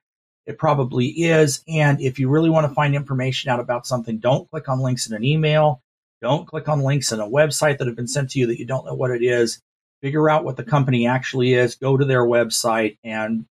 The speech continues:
interact with them through there. And if it's real and it's a big deal and they're trying to do some marketing thing, I can assure you it will be on their website.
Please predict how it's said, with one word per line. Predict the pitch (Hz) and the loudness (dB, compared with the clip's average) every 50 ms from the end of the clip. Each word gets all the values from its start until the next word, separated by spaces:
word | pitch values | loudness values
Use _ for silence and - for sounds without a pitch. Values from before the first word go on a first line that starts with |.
| _ _ | _ _
interact | - 123 120 120 117 113 110 - | -6 -4 0 0 0 -2 -2 -6
with | 110 107 - | -8 -8 -6
them | 113 113 | -10 -10
through | 110 - 120 113 | -6 -6 -4 -2
there. | 110 107 113 | 0 -2 -2
And | 113 120 117 | -2 -2 -4
if | 113 110 | -4 -4
it's | - - - - | -8 -20 -16 -12
real | 120 120 127 135 139 143 139 143 139 135 _ _ _ _ _ _ _ - | -6 0 2 4 4 4 4 2 0 -2 _ _ _ _ _ _ _ -10
and | 107 107 | -6 -6
it's | 107 104 - | -4 -4 -4
a | 101 | -8
big | 101 - 127 127 120 117 | -8 -4 -4 -4 -4 -2
deal | - 131 131 131 127 117 117 | 0 2 2 4 4 4 2
and | 110 104 | 2 0
they're | 104 104 | -4 -8
trying | - - 127 123 120 | -6 -4 -4 -2 0
to | |
do | 117 123 120 | 0 -2 -2
some | - 123 123 | -2 -2 0
marketing | 120 117 127 127 117 - 107 110 104 104 | 2 2 0 0 0 -2 -6 -6 -6 -6
thing, | - 110 104 | -10 -8 -8
I | 107 107 | -8 -8
can | - - 131 | -4 -4 -4
assure | 123 113 - - - 160 135 127 | -4 -2 -4 -2 2 4 4 4
you | 120 110 104 101 104 | 4 2 0 -4 -6
it | 113 117 | -4 0
will | 110 110 107 | 0 2 2
be | 110 107 | 0 0
on | 107 104 | -2 -2
their | 104 107 | -2 -2
website. | 107 104 98 92 - - - - - | -2 -2 -2 -4 -4 -6 -8 -8 -10